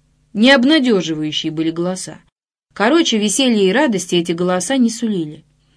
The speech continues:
И свет-то был на сцене какой-то мрачный, угрожающий.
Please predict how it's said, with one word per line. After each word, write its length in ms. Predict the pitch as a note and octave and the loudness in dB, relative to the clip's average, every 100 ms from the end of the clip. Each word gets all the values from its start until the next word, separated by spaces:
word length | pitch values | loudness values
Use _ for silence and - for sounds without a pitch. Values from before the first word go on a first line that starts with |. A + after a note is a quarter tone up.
| _ | _
И 80 | F3+ | -8
свет-то 580 | E3 G#3 A#3+ B3 - G3+ | -4 0 2 0 -2 0
был 180 | F#3+ F3 | 0 0
на 160 | F#3+ | -2
сцене 340 | F#3 G#3 F3+ E3+ | -4 -4 -4 -4
какой-то 360 | F3 E3+ E3+ | -6 -6 -4
мрачный, 520 | E3 F3 G#3+ G#3+ D#3+ | -4 -2 -4 -4 -8
угрожающий. 840 | E3 E3+ G3 F3+ D3 C#3+ - F3 | -6 -4 -4 -6 -8 -10 -14 -14